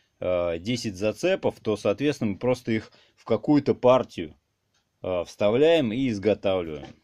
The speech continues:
Вот там пример вот такой вот небольшой партии, которая, э,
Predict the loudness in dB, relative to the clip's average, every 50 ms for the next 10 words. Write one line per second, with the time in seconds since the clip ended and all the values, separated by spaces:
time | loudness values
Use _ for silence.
0 | _ -12 -4 -2 -2 -2 -2 -4 -10 -20 -20 -20 -20 -20 -20 -20 -14 _ -8 -8
1 | -8 -8 -12 -12 -10 -8 -8 -6 -6 -4 -2 -2 -2 -2 -4 -6 -8 -8 _ _
2 | -12 -12 -10 -8 -6 -6 -6 -6 -8 -12 -18 _ _ _ _ _ _ -20 -20 -20
3 | _ _ _ -14 -12 -8 -6 -6 -6 -4 -6 -6 -8 -4 -2 0 0 0 -2 -6
4 | -10 -10 -8 -8 -10 -10 -8 -6 -4 -2 -2 -2 -2 -4 -6 _ _ _ _ _
5 | _ _ _ -16 -12 -8 -6 -6 -4 -4 -4 -6 -6 -6 -8 -10 -12